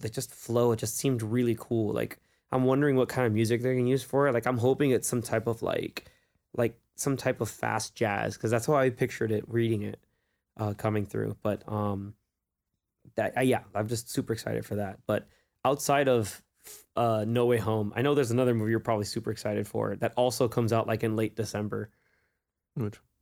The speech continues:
Speaker 1: Uh, you know, uh, your boy, The Matrix.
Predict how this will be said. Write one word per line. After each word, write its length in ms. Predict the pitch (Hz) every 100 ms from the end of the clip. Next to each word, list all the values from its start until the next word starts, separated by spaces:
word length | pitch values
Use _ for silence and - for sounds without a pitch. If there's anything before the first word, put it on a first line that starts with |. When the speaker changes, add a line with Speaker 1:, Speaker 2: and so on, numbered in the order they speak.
| _ _ _ _ _ _ _ _
Speaker 1:
Uh, 520 | - 101 101 101 101 104
you 120 | 117
know, 240 | 110 104 104 _ -
uh, 260 | 107 104 104 _ -
your 140 | 117
boy, 240 | 113 117
The 140 | 117 117
Matrix. 520 | 107 135 - _ _